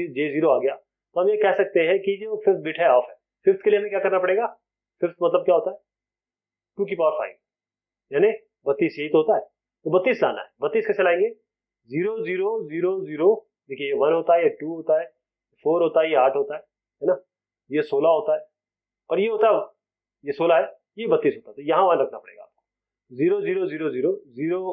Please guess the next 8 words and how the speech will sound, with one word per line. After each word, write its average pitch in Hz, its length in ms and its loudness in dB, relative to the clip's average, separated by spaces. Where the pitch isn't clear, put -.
वन 143 240 -2
ज़ीरो 127 220 -14
ज़ीरो, 104 220 -20
इसके 170 200 0
साथ 202 200 0
इसको 202 240 2
and 151 220 -8
basically 185 400 -2